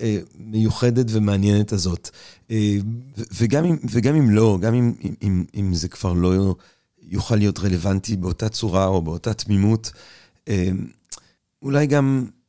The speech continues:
חשוב אולי קודם כל ושוב וכתמיד לזכור, אה,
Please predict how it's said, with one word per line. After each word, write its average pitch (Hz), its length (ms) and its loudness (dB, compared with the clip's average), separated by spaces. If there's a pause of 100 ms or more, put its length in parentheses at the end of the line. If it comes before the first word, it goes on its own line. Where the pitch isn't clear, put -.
(360)
חשוב 123 360 -6
אולי 123 140 4 (260)
קודם 131 320 0
כל 101 340 0
ושוב 98 480 -2
וכתמיד 95 680 -4
לזכור, 95 640 -4 (600)
אה, 101 180 -6